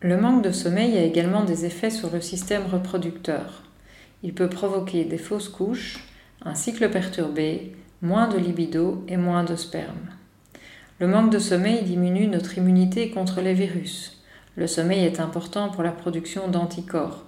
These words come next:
donc il faut dormir avant un vaccin. Pensez-y avant de faire vacciner vos enfants.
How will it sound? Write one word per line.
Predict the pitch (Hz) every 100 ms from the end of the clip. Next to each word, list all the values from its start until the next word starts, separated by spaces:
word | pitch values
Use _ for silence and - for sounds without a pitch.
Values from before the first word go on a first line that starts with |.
| - - - -
donc | 160 180
il | -
faut | 170
dormir | 165 190 190 208 190
avant | 165 180
un | 180
vaccin. | 180 190 - 156 160 - - - - _
Pensez-y | 156 156 175 170 202
avant | 170 165
de | 165
faire | 165 180
vacciner | 170 170 - 190 208
vos | 190 180
enfants. | 180 180 156 143